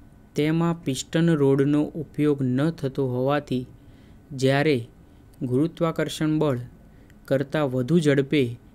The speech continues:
રેમ નીચે આવતો હોય, ત્યારે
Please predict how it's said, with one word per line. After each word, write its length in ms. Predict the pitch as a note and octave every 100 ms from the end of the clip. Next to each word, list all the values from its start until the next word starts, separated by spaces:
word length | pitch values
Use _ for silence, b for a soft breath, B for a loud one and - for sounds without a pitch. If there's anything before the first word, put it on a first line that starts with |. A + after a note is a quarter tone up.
| - C3+
રેમ 320 | B2 C#3 D#3+
નીચે 500 | C#3+ C3 B2+ E3 D#3
આવતો 440 | C3+ C3 - C#3
હોય, 400 | A#2 C3+ D3 C3 A#2+ - B B B - -
ત્યારે 460 | D3 D3 D3 A#2+